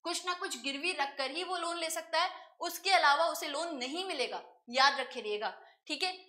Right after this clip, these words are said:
खास बात इसमें ये होती है कि इसमें एसएलआर वाली security यूज़ हो सकती है, ठीक है, उसे हम यूज़ कर सकते हैं, repo में नहीं कर सकते हैं। एसएलआर and everything ये अभी अपन लोग नहीं discuss करेंगे, इसे हम लोग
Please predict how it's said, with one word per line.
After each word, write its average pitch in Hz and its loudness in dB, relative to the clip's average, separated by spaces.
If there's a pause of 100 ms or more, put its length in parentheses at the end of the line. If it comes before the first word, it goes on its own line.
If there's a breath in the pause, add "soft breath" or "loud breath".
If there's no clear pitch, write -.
(160)
खास 311 6
बात 349 4
इसमें 349 -6
ये 294 -6
होती 294 -4
है 269 -2
कि 330 -4
इसमें 339 -4
एसएलआर 277 4
वाली 277 2
security 262 -6
यूज़ 254 -6
हो 220 -14
सकती - -18
है, 190 -20 (1120)
ठीक 262 -8
है, 381 -2 (280)
उसे 302 0
हम 403 4
यूज़ 285 -4
कर 294 4
सकते 285 -4
हैं, 359 4
repo 285 4
में 330 2
नहीं 285 -2
कर 202 -4
सकते - -10
हैं। 196 -10 (400 loud breath)
एसएलआर 370 10
and 349 8
everything 330 -2
ये 320 6
अभी 311 4
अपन 302 2
लोग 294 -2
नहीं 269 -2
discuss 294 -2
करेंगे, 302 0
इसे 311 -2
हम 247 -4
लोग 370 -2